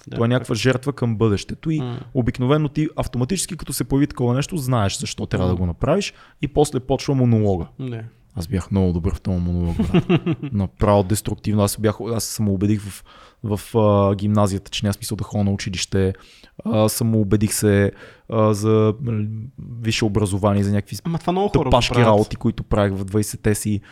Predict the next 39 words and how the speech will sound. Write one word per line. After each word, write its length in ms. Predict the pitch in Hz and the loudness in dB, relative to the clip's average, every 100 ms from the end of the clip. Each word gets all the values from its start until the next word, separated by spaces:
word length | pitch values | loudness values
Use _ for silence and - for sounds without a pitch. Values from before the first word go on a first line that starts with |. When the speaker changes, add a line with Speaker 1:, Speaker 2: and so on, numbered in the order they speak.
| - - | -20 -20
Speaker 2:
Само-, 300 | - 120 120 104 - - | -6 0 0 -2 -8 -8
самоубедих 480 | 117 107 107 135 | -2 0 2 2
се 120 | - 170 | 0 -6
за 100 | 131 | -6
толкова 360 | - 123 - 156 | -6 -6 -2 0
много 160 | 151 | 0
тъпи 320 | 135 - 147 117 | 0 2 2 2
Speaker 1:
Да. 80 | |
Speaker 2:
ходове, 320 | 131 131 120 104 | 4 6 4 2
които 300 | 101 - 92 | 0 0 -2
направих. 480 | 90 - 92 135 - - - _ | -2 0 0 0 -6 -20 -20 _
И 60 | - | -4
то 200 | - 120 | 2 2
тако 300 | - 135 135 - - | 4 4 4 -2 -4
морално 800 | 113 110 104 101 101 120 143 135 | 2 4 4 4 6 6 4 2
се 120 | 127 | -2
самоубедих. 560 | - 110 92 87 82 110 | -2 0 2 2 2 2
Speaker 1:
Да. 220 | 135 165 | 2 0
Speaker 2:
В 40 | |
смисъл, 560 | 170 110 107 - 110 107 - _ | -2 -4 -2 2 4 4 -2 _
Speaker 1:
Даже 220 | 123 151 165 | 0 0 0
се 80 | |
Speaker 2:
бях 80 | - | -4
Speaker 1:
чувстваш 380 | - 117 127 - - | 0 2 2 0 -8
щастлив 400 | 120 139 - 170 | -4 0 0 0
от 100 | 185 | 2
този 200 | 175 160 | 6 6
избор, 220 | 147 139 | 6 2
че 100 | 110 | -2
си 80 | 135 | 4
го 60 | 131 | 6
Speaker 2:
горд. 120 | 135 | 6
Speaker 1:
направил. 240 | 131 123 113 | 4 0 0
Да. 380 | 120 117 117 113 | 0 0 -2 -4
Speaker 2:
Горд. 640 | 107 98 120 120 - - - _ _ _ _ _ _ - | -6 2 4 4 -4 -20 -20 _ _ _ _ _ _ -4
<laughs> 1200 | - 120 - 131 127 131 123 120 113 113 117 147 | 2 2 4 2 2 2 4 4 4 0 -2 -4
Speaker 1:
Е, 100 | 139 | -2
това 220 | 143 143 | 2 2
е. 160 | 156 | 0